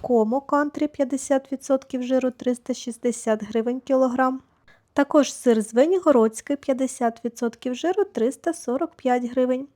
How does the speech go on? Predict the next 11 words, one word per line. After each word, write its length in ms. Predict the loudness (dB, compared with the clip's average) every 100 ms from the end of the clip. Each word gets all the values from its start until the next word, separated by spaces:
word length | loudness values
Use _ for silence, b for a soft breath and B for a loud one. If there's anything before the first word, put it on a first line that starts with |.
| _
Сирний 380 | 0 0 2 -2
продукт 640 | 0 -2 0 0 -2 -4 _ _
голландський 720 | 2 2 2 -2 -6 -4 -2
Томанівка 760 | 0 0 2 0 -2 -2 -2
по 240 | -2 -4 -8
сто 260 | -4 -4
шістдесят 640 | -4 -6 -4 -6 -2 -4 -4
п'ять 220 | -4 -4
гривень 400 | -2 -2 -2 -2
бюджетний 540 | -4 -4 -4 -2 -2
варіант. 500 | 0 2 2 0 -8